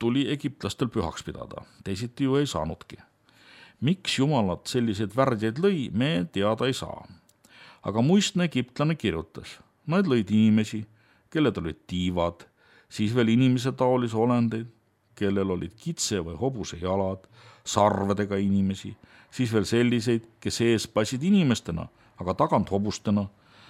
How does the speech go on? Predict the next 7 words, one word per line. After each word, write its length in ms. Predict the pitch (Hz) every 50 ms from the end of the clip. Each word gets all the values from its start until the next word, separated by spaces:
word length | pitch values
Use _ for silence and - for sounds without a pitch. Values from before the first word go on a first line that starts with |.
| - - - _ -
Loodi 300 | 107 104 107 110 104 117
ka 160 | 120 143 139
loomi 540 | 127 117 110 110 107 107 107 104 104 104 110
inimeste 460 | 113 113 107 101 104 101 - - - 95
peadega, 640 | - 107 104 98 98 95 98 95 95 98 98 104 104 104 - - _
koeri 460 | - 113 113 113 110 107 107 107 107 98
kalasabadega 880 | - 110 110 104 101 92 - 107 101 98 101 95 92 101 95 92 92